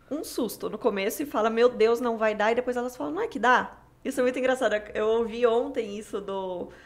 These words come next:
no rapaz que a gente contratou, e, e ontem foi o primeiro feedback dele, de quarenta e cinco dias.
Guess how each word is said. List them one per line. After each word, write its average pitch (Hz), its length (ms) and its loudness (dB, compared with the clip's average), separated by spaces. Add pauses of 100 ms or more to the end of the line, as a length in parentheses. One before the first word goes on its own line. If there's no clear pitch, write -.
(140)
no 196 100 -6
rapaz 190 280 -4
que 190 80 -10
a - 20 -6
gente 190 160 -12
contratou, 214 720 -4
e, 208 220 -8
e 208 360 -8
ontem 214 180 -6
foi 214 180 -4
o - 20 -4
primeiro 226 260 -6
feedback 233 380 -4
dele, 175 280 -6
de - 120 -16
quarenta 190 260 -8
e 208 40 -12
cinco 214 260 -8
dias. 180 340 -2